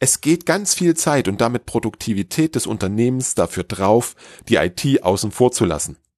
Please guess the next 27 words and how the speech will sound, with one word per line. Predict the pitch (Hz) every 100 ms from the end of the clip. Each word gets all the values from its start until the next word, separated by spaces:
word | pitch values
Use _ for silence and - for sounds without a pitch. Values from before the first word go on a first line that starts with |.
| _ _ _ _ _ _ _ _ _ _ _
Aus | - 117
Sicht | 160 -
des | 117
Gesamtunternehmens | 98 117 143 120 113 101 98 98
wäre | 95 90 90
eine | 85
andere | - 104 104 95
Vorgehensweise | - 90 85 87 90 82 85
viel, | - 107
viel | 92 95
sinnvoller. | 85 131 - 85 69 _ _ _ _ _ _ _ _ _ _ _ _ _ _ _ _
Die | - 127
ist | 127 -
aus | 95 110
der | 110 92 87
reinen | 90 117
Sicht | 120 135 -
der | -
I-T-Kosten | - - 170 226 - 135 - - - _
wahrscheinlich | - - 78 - -
teurer | 113 170 143 - _ _ - -
und | 120
gerade | 123 120 160 -
aus | 110
Sicht | 139 - 104
des | -
Unternehmens | 95 90 87 92 123 -